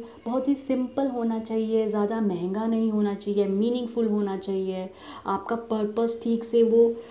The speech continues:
provide कर सके, बच्चों को समझ आ सके, accurate होना चाहिए। It should not be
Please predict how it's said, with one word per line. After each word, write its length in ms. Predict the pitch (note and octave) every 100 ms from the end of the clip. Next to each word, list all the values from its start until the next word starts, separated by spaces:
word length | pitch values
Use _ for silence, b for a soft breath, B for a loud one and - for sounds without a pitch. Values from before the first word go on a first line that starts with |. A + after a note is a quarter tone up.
| B -
provide 460 | A3 G#3+ A3 A3+
कर 160 | - G#3
सके, 400 | G#3 G#3 G#3 G3+
बच्चों 280 | G3+ - G#3+
को 80 | A3+
समझ 380 | G#3 G#3 A3+
आ 100 | G#3
सके, 340 | G3 G3+ - G3+ G3 - B B G#3+
accurate 480 | G#3 A3 A#3+ B3+
होना 240 | G3+ G3+ F#3+
चाहिए। 580 | - G3+ F#3+ F#3+ F#3+ G3 B B B B - - A3
It 60 | -
should 200 | C#4 D4
not 140 |
be 80 | D4+